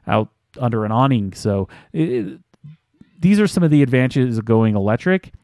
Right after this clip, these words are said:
and I'm pretty excited about 'em. I'm not knocking a burner. A mer-, a burner did well for me, and I made great beer for years, but just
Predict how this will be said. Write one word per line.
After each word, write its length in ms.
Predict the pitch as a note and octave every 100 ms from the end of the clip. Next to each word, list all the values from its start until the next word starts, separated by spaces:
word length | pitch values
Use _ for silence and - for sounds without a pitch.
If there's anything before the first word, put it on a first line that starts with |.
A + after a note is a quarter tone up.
| _ -
and 120 | A2+
I'm 80 | A2
pretty 200 | - C#3+
excited 360 | A2 - G2+ E2+
about 180 | D#2+
'em. 100 | - _ - B2
I'm 220 | C#3 D3 D3
not 200 | E3+ F3
knocking 380 | D#3+ D#3+ E3
a 40 | D3
burner. 520 | C3+ D3 D3 D3 - -
A 80 |
mer-, 160 | A#2+ C3+
a 100 | C3
burner 520 | G#2+ C3+ D3 D3 C#3
did 280 | - - C3
well 400 | A#2+ A#2+ B2 C3+
for 140 | -
me, 160 | C3+ C3+
and 80 | A#2
I 40 |
made 200 | G#2 G2+
great 400 | - G#2 A2 A2+
beer 180 | G#2+ G#2+
for 140 | -
years, 440 | F#2+ G2+ A#2 D3 - - - -
but 140 | A2+ G#2
just 240 | D#3+ D3